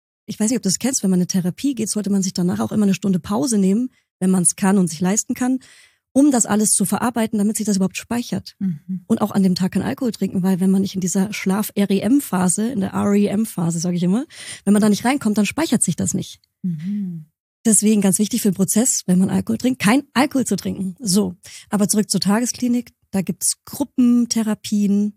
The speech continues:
Speaker 1: wo man sich innerhalb einer Gruppe öffnet und verschiedene Menschen
Speaker 2: Mhm.
Speaker 1: auch kennenlernt und dann auch irgendwie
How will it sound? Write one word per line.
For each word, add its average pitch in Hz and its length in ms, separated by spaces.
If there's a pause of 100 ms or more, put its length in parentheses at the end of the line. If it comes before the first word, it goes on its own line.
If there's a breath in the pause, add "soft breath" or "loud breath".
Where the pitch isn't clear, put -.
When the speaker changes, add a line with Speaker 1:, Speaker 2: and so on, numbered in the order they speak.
Speaker 1:
wo 190 60
man 190 120
sich 196 180
innerhalb 196 240
einer 208 100
Gruppe 254 320
öffnet 214 420
und 190 180
verschiedene 190 500
Menschen 190 320
Speaker 2:
Mhm. 196 60
Speaker 1:
auch 190 100
kennenlernt 196 480
und 180 120
dann 185 120
auch 185 180
irgendwie 185 540